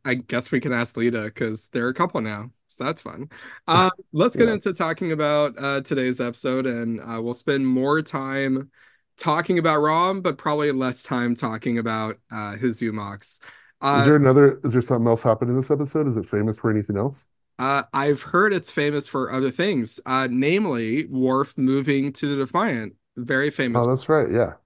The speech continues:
Speaker 1: Yeah. All right.
Speaker 2: Huh.
Speaker 1: Workers of the world, unite. It's time to form a union. After Rom heads to the infirmary for a nasty ear infection, he tells Bashir that Quark doesn't provide employees with sick days.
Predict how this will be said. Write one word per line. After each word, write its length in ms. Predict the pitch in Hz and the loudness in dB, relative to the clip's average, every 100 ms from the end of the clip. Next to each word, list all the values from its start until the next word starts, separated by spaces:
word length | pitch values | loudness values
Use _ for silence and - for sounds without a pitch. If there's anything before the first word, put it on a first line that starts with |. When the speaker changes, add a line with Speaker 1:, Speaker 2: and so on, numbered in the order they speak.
| _ _ - | _ _ -4
Speaker 1:
Yeah. 300 | 135 123 110 - - | -2 0 -4 -8 0
All 80 | 214 | 4
right. 220 | 160 - | 4 0
Speaker 2:
Huh. 80 | 147 120 214 | -8 -2 0
Speaker 1:
Workers 440 | 262 262 277 247 | 2 4 2 4
of 100 | 240 | 4
the 100 | 226 | 6
world, 420 | 175 190 233 220 | 4 4 4 4
unite. 1120 | 196 240 180 156 160 208 233 160 - - - - _ _ _ _ | 2 -2 -4 -4 0 2 2 0 -8 -16 -16 -20 _ _ _ _
It's 220 | 139 135 | -6 -6
time 240 | - 160 175 | -2 0 0
to 80 | 165 | 0
form 280 | 156 147 151 | 0 0 2
a 20 | |
union. 600 | 131 123 120 117 107 110 | 2 2 2 0 -4 -6
After 420 | - 160 165 185 | -4 -2 0 0
Rom 340 | 139 151 185 196 | 2 2 2 0
heads 260 | 175 165 | -2 -2
to 60 | - | 0
the 120 | 160 | 0
infirmary 580 | 139 127 131 131 131 131 | 0 -2 -2 0 0 -2
for 220 | - 120 | -2 -4
a 40 | |
nasty 600 | 113 120 165 180 - 131 120 | -4 -2 0 0 0 0 0
ear 160 | 120 | 0
infection, 600 | 110 107 113 - - 117 | -2 -6 -10 -10 -8 -8
he 180 | 120 135 | -4 -2
tells 320 | 127 151 151 151 | -2 -2 -4 -4
Bashir 580 | 135 - 220 165 120 120 | -6 -2 0 0 0 -2
that 200 | 123 - | -6 -2
Quark 280 | 165 170 | -2 -2
doesn't 320 | - 165 156 143 | -4 -6 -4 -6
provide 360 | 143 127 123 | -4 -4 -2
employees 500 | 127 127 120 117 117 | -2 -4 -6 -6 -10
with 100 | 113 | -12
sick 260 | - 185 165 | -6 -6 -6
days. 340 | - - 156 | -10 -12 -14